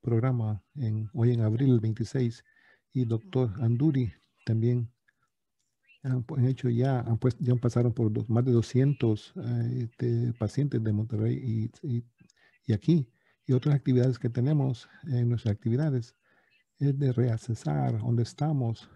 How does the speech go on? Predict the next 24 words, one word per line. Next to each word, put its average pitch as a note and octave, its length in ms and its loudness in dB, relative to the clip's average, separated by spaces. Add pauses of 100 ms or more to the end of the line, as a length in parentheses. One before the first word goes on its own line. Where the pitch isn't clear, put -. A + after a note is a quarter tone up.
(140)
y C3 160 -4
celebrar A#2 600 0
el A#2 120 -2
progreso A2+ 640 -2
que A#2 120 -4
hemos A2+ 180 -2
hecho A2 340 -4 (540)
y B2+ 140 2
culminar A#2 760 2
actividades, A#2 840 -2 (420)
¿verdad?, A#2 260 0
con A2 240 2
grupos B2 440 -2 (600)
y C3 140 -2
que B2 140 -2
nos A2 120 4
va A2 80 2
a A2+ 40 4
ayudar A2+ 280 2 (380)
para A2+ 340 -2
desarrollar A2+ 440 2
los G#2+ 120 0
próximos G#2+ 540 0
pasos, B2+ 560 -2